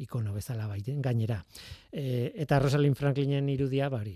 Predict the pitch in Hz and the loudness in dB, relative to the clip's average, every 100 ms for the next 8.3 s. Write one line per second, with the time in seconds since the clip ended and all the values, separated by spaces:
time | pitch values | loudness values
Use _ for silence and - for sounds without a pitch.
0 | 78 127 110 123 123 127 131 120 - 110 | -8 -4 -2 -2 0 0 0 -2 -2 -2
1 | 127 151 151 151 156 156 160 - 123 - | 0 2 2 2 0 -2 -6 -4 -4 -2
2 | - 165 131 - 113 135 113 120 131 123 | 2 2 2 -6 -2 0 0 -2 -2 -2
3 | 113 123 110 147 160 143 139 143 - - | -2 -4 -2 2 2 2 2 -2 -6 -18
4 | - 180 - 185 151 131 123 127 127 127 | -2 0 4 4 4 0 0 0 2 0
5 | 117 120 131 131 123 117 120 - 123 123 | 0 -2 -2 -2 -2 -2 -2 -2 -2 -2
6 | 120 123 120 120 113 175 165 160 - - | 0 0 0 -2 -2 2 2 2 -2 -12
7 | - - - - - _ _ - 214 170 | -12 -8 -8 -8 -20 _ _ -20 -12 -8
8 | 175 185 190 | -4 0 0